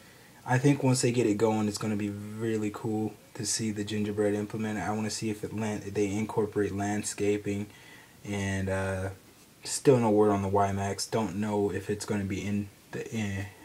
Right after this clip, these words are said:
in update anytime soon. Uh, I don't think they're really in a big rush to get the Y max implemented, but, um, hopefully they get those few things fixed with it, and then,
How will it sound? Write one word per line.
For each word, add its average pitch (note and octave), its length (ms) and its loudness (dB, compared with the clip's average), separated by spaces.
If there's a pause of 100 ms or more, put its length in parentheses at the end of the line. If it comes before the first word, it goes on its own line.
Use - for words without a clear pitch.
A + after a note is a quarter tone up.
in A2 200 2
update A2 460 -2
anytime G#2 460 -2
soon. G2+ 380 -4 (800)
Uh, G2+ 40 -8 (280)
I G2+ 120 -2
don't G#2 140 -4
think G#2 180 -6
they're G#2 120 0
really G2+ 240 2
in G2 80 -4
a F#2 40 -4
big G2 220 -4
rush G2 240 -2
to - 60 -10
get G2 160 -2
the G2 80 -4
Y G2 180 -2
max G2 260 -6
implemented, G2 480 -6 (140)
but, A2+ 240 2 (720)
um, G2 400 0 (360)
hopefully D3+ 360 10
they A#2+ 160 4
get A2+ 240 0
those A#2 380 2 (580)
few D#3 180 6
things C#3+ 300 2
fixed B2+ 280 0
with G2 200 -2
it, F#2+ 120 0
and G#2 140 -2
then, G#2 220 -2